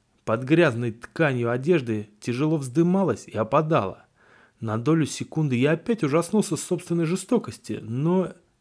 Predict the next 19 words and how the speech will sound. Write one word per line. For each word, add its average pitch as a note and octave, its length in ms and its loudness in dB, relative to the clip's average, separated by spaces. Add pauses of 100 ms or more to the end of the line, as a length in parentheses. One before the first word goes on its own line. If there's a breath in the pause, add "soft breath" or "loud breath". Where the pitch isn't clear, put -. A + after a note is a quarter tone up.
(640)
"всего B2+ 400 0
лишь B2+ 280 0
дичь", B2+ 680 -6 (480)
сказала G2+ 480 -4
себе G#2 240 -8
твёрдо, G2 500 -2 (480)
"всего C3 420 -2
лишь C3+ 380 -4 (400)
человек". A2+ 960 -4 (800 soft breath)
И A#2 120 -2
я D#3 160 4
спустил E3 440 -2
курок. D3 680 -4 (1120)
Выстрел C3+ 500 -2
громом C3 520 0
раскатил A#2+ 680 -2
чистый - 380 -4
воздух A#2+ 420 0
зимы. A#2 500 -2